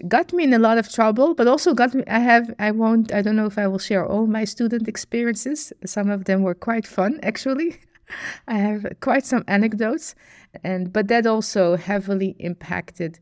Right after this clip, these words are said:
the way I viewed myself as a failure, because I didn't finish school at that time. And I felt shame and guilt, which also eats away at us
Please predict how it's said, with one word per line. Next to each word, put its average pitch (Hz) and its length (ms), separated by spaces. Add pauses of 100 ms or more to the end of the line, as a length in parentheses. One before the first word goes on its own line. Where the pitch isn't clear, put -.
(480)
the 180 120
way 185 200
I 175 100
viewed 208 460
myself 180 640
as 170 140
a 165 60
failure, 170 540
because 165 260
I 160 120
didn't 165 340
finish 165 500
school - 560 (140)
at 156 160
that - 180
time. - 360 (420)
And 151 120
I 151 80
felt 156 320
shame 147 580 (140)
and 147 360
guilt, 139 420 (140)
which - 360 (120)
also 170 380 (120)
eats - 240
away 143 480
at 135 140
us - 320